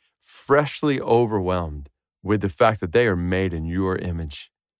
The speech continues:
that they bear your likeness, that they,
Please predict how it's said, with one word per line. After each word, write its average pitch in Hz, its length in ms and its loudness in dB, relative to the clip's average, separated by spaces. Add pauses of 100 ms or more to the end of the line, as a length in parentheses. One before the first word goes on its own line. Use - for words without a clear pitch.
that 85 180 -12
they 110 300 0
bear 85 680 -2
your 87 320 -2
likeness, 82 720 -8
that 90 320 -10 (320)
they, 90 600 -2